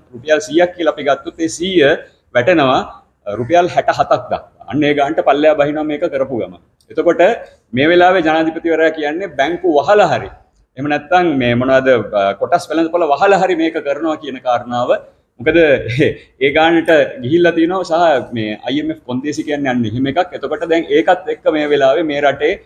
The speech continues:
මේ ආර්ථික අර්බුදය තවත් තීව්‍ර වෙන්න නියමිතයි. ඒ තීව්‍ර වීමත් එක්ක පැහැදිලිවම මේ රටේ මහ ජනතාව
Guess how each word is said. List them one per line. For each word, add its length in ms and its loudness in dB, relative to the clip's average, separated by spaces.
මේ 120 0
ආර්ථික 340 0
අර්බුදය 360 0
තවත් 280 0
තීව්‍ර 320 2
වෙන්න 200 2
නියමිතයි. 480 -2
ඒ 160 -2
තීව්‍ර 380 -6
වීමත් 380 0
එක්ක 240 -2
පැහැදිලිවම 580 2
මේ 200 -2
රටේ 260 2
මහ 200 -4
ජනතාව 480 0